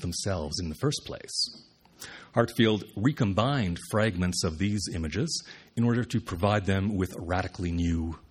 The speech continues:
meanings. This next image is a, a poster by Alexander Rodchenko. It's called Books from nineteen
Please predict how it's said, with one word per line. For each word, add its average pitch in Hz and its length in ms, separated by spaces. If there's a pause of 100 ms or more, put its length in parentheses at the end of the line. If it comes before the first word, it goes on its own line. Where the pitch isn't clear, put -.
meanings. 82 560 (4000)
This - 160
next 131 220
image 104 300
is 82 100
a, 87 340 (520)
a 104 40
poster 151 460
by 85 240
Alexander 90 540
Rodchenko. 85 760 (380)
It's - 140
called 76 280
Books - 260 (100)
from 80 120
nineteen 85 600